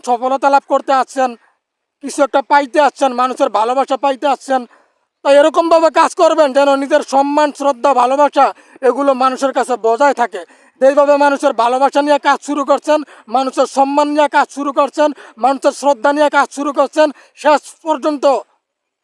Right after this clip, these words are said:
শেষ পর্যন্ত, শেষ মুহূর্ত পর্যন্ত যেন এই সম্মান, ভালোবাসা, শ্রদ্ধা এগুলো ধরে রাখতে পারেন,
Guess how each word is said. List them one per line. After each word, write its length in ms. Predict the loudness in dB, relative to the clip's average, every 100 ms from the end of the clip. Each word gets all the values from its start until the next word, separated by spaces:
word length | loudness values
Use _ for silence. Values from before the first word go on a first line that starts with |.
| -6
শেষ 220 | 0 0 0
পর্যন্ত, 420 | -4 0 -2 0 -2
শেষ 280 | 2 0 0 -4
মুহূর্ত 300 | -4 -2 -2
পর্যন্ত 480 | 0 -2 -2 -4 0
যেন 240 | 0 2 0 -4 -14 -6
এই 80 | -4
সম্মান, 500 | 0 0 0 0 0
ভালোবাসা, 500 | 0 0 0 0 -2
শ্রদ্ধা 560 | -2 -2 -2 2 0 0 _ _ _
এগুলো 320 | -2 0 2 2
ধরে 240 | 2 2
রাখতে 240 | 2 0 0
পারেন, 240 | 2 0